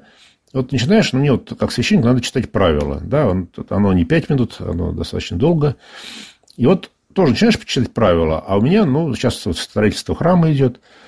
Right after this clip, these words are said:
и начинаешь там вот эти, там, то, сё, там, Владимир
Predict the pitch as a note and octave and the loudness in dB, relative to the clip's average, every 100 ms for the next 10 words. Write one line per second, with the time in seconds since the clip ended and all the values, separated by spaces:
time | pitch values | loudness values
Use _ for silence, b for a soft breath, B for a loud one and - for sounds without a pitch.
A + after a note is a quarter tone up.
0 | b b b F3 A3+ - D#3 D#3+ - A#2+ | b b b 2 2 4 2 0 0 0
1 | A2 G2+ F2 D#2+ D#2 D#2 D#2 - E3+ C#3+ | 2 0 -2 -4 -4 -4 -4 -2 0 0
2 | - D3+ C#3+ - E2+ E2 F#2+ F#2+ | 2 2 2 0 -2 0 0 2